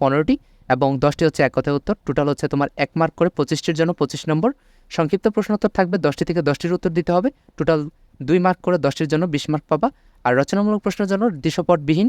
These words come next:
এখানে তোমাদের পাঁচটি থেকে তিনটির উত্তর দিতে হবে, সেখানে হচ্ছে তোমরা, আহ, পনেরো নম্বর পাবা। রচনামূলক প্রশ্ন দৃশ্যপট নির্ভর ষাটটি থেকে পাঁচটির উত্তর দিতে হবে,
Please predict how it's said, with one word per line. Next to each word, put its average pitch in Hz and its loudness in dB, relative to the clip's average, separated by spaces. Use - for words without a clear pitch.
এখানে 156 0
তোমাদের 156 2
পাঁচটি 147 0
থেকে 170 -2
তিনটির 151 2
উত্তর 160 0
দিতে 156 0
হবে, 165 2
সেখানে 139 0
হচ্ছে - -4
তোমরা, 143 0
আহ, - -2
পনেরো 156 2
নম্বর 151 2
পাবা। 143 2
রচনামূলক 185 2
প্রশ্ন 196 -2
দৃশ্যপট 156 0
নির্ভর 139 2
ষাটটি - -2
থেকে - -2
পাঁচটির 143 0
উত্তর 143 -2
দিতে 131 -2
হবে, 147 0